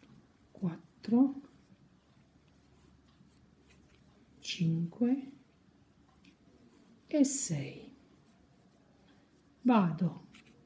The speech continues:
nella prima mezza maglia e vado a fare il mio giro di diminuzioni per chiudere la bacca. Mi aggancio con un punto bassissimo, una catenella,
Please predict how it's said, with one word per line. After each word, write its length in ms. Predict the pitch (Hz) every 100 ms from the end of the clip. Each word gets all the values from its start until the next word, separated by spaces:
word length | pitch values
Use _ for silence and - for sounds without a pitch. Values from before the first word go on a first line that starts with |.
| - - _ -
nella 300 | 214 208 214
prima 300 | - 214 202
mezza 380 | 190 180 254 277
maglia 540 | 202 190 233 285 311 - - - - -
e 180 | 294
vado 260 | 220 220 240
a 40 |
fare 640 | 269 - 185 190 208 247 - - _ - - _ _ _ _ _ -
il 180 | 302 262
mio 220 | 262 262
giro 240 | 214 214
di 120 | 214 226
diminuzioni 880 | 262 285 302 - - 185 202 214 254
per 360 | - 302 302
chiudere 680 | - 180 170 196 214 254 - - - - - _
la 200 | 254 233
bacca. 580 | 180 160 - - - - - _ - _ _ - - 233
Mi 120 | 220
aggancio 520 | 180 214 190 185 196
con 380 | 202 196 175 -
un 180 | 294 208
punto 400 | - 185 180 214
bassissimo, 1000 | 196 269 277 - 180 - - 262 269 277 - - - - - _ _ -
una 320 | 247 196 185
catenella, 1040 | 214 226 294 196 170 190 220 254 262 -